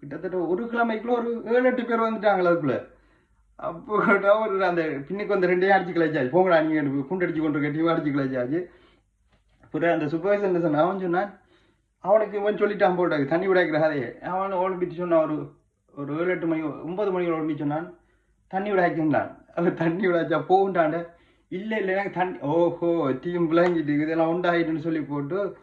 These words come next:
அவன்கிட்ட பைக் இருந்தா, அவன் பைக் எல்லாம் சரி வரலாம், கள்ள விலை போக்குள்ள பை-, பைக் எல்லாம் சரி வரலாம் சொல்லி போட்டு பைக்கை வச்சுட்டு, அவர் சைக்கிள், ரெண்டு சைக்கிள், அவன் ஒரு சைக்கிள், அந்த ஃபோன் எஸ் எம் எஸ் பண்ண, லவ் பண்ணவன்னு சொன்ன அவன் ஒரு சைக்கிள், எல்லாம் கொண்டு பசல பேக், இவர்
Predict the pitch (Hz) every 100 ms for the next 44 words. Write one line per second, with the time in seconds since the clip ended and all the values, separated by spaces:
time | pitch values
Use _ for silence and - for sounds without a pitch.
0 | _ _ - 143 165 156 156 175 160 165
1 | 156 180 190 180 160 175 175 170 147 156
2 | 156 120 123 151 156 156 147 165 156 156
3 | 135 151 151 151 147 143 139 135 131 131
4 | 139 156 151 147 143 135 139 135 190 -
5 | - _ - - - 151 180 160 135 123
6 | - - _ _ _ _ _ _ - 127
7 | 143 143 139 143 147 147 147 180 143 147
8 | 147 135 139 139 170 147 143 160 147 143
9 | 180 175 170 147 143 175 185 185 170 165
10 | 143 135 170 175 143 135 120 110 - _
11 | _ _ _ _ 143 156 156 156 147 170
12 | 190 185 233 254 254 196 147 156 196